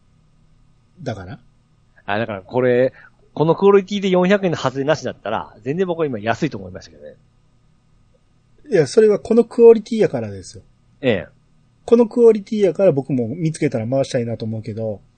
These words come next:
Speaker 2: ええ。
Speaker 1: 普通のガチャで四百円はなかなか払えないですよ。
Speaker 2: うん。
Speaker 1: 今だから、パンタンさんが中身を見してくれたから、
Speaker 2: はい。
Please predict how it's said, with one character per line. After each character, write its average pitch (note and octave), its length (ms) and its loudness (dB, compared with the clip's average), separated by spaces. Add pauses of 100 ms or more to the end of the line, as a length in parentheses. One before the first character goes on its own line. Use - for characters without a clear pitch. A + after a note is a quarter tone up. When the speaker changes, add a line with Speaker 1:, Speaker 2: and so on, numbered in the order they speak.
(140)
Speaker 2:
え A2+ 200 -2
え。 - 40 -20
Speaker 1:
普 - 140 -10
通 A#3+ 300 -2
の G#3+ 140 0
ガ G3+ 160 -2
チ F#3+ 100 0
ャ C#3 40 -2
で A2 80 -10
四 C#3+ 220 -2
百 D3 240 -6
円 C3+ 120 -2
は G#2+ 60 -8
な C3 180 -6
か F3 140 -4
な E3 120 -4
か - 100 -16
払 D3 300 -2
え C3+ 60 -2
な G#2 120 -10
い F#2+ 40 -18
で F#2+ 40 -20
す - 60 -20
よ。 - 80 -20 (680)
Speaker 2:
う - 1900 -20
ん。 F3+ 40 -6
Speaker 1:
今 G3+ 320 0
だ G3+ 100 0
か C3+ 120 2
ら、 A#2 260 -6 (200)
パ A#3+ 160 0
ン A#3 100 0
タ C#3+ 140 0
ン A#2 100 -4
さ A2+ 140 -10
ん G#2 60 -8
が G2+ 80 -10
中 D3 260 -2
身 F3+ 140 0
を G#2+ 40 -6
見 A#2+ 180 -4
し - 80 -8
て G3 100 -6
く - 120 -6
れ G#3+ 100 2
た - 80 -6
か G#2 140 -16
ら、 G2+ 240 -14 (320)
Speaker 2:
は - 240 -6
い。 E2+ 120 -14